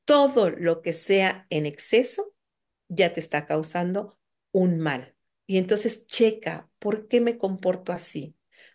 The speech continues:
para que empiece uno a trabajar. Hay que rascarle, hay que ir a conocernos, ¿no? Y, y, y muchas personas te dicen,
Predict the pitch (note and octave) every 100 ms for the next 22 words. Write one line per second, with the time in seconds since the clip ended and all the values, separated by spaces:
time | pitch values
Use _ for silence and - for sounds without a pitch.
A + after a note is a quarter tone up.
0 | _ E3 E3 E3 F3 E3+ - E3+ D#3 _
1 | - F#3+ E3+ G#3 G#3+ F3 E3+ F#3 - -
2 | D3+ - D3+ D3+ C#3 E3+ A3 D#4+ - F4+
3 | - - G#3+ A#3 A#3 - A#3+ A3+ G3 G3
4 | - - - D#4 E4+ - F4+ D#4+ - _
5 | _ _ _ _ _ _ _ _ _ _
6 | _ _ _ C#4 D4 D4+ D4+ A3 G3 F#3
7 | - G#3+ G3+ E3+ - - - - _ -
8 | F3 G3 A#3 A3+ A3 A3+ A3+ A#3 D4 F4
9 | E4 - C4+ C4 C4 C#4 C4 C4 C4+ B3+